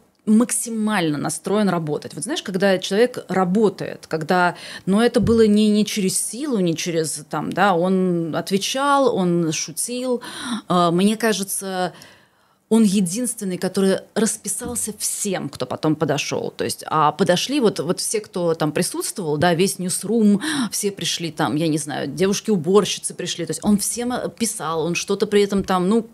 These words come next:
то есть он был замечательный. Вот я, я помню, это какое-то такое, хотя мог бы и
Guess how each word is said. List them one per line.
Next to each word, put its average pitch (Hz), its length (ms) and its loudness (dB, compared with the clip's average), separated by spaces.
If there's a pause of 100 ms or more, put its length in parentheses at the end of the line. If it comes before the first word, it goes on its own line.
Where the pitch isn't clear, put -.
(160)
то - 80 4
есть 220 160 0
он 233 160 -2
был 190 240 2 (180)
замечательный. 175 800 -6
Вот 156 160 -6
я, 170 300 0 (340)
я 160 80 2
помню, 185 280 2
это 156 120 -4
какое-то 160 340 -2
такое, 156 480 -2 (880)
хотя - 240 -6
мог 156 220 -4
бы 156 160 -4
и - 340 -8